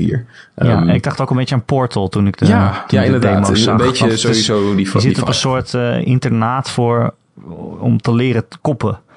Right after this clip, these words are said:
Speaker 1: Ja.
Speaker 2: En dat je denkt in het begin van het spel, eh, dan van, "Oké, het is gewoon een kopspelletje", maar onderwijl, eh, zeg, ja, ga je ook nadenken over die plek waar je dan bent of zo.
Speaker 1: Precies.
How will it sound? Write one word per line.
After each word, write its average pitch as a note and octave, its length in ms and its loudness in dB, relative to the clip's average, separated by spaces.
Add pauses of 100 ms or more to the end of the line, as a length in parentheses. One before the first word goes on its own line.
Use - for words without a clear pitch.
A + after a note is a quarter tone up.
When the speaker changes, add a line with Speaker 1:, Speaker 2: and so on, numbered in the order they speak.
(120)
Speaker 1:
Ja. G2+ 360 -4
Speaker 2:
En A2+ 220 2
dat A2 140 0
je A2+ 100 0
denkt A2+ 240 0
in A2+ 60 0
het G#2 100 0
begin A#2+ 340 0
van B2 180 -4
het A2+ 100 -4
spel, A2 460 -2
eh, G#2 140 0
dan G#2 220 0
van, G#2 260 0
"Oké, G2+ 160 -4
het F#2+ 160 -2
is - 80 -16
gewoon G2+ 180 -2
een G2+ 60 0
kopspelletje", A#2 640 -2
maar A2 140 2
onderwijl, G#2+ 540 0 (720)
eh, - 160 -8
zeg, A2 300 -6 (300)
ja, G#2 160 0
ga A2 160 -6
je A2+ 60 0
ook A2 60 2
nadenken G#2+ 440 2
over A2 120 -2
die A2 100 -4
plek C3 200 -4
waar G2+ 120 -2
je G2 60 0
dan F#2+ 140 0
bent G#2+ 280 0
of - 80 -6
zo. - 80 -6
Speaker 1:
Precies. - 460 -4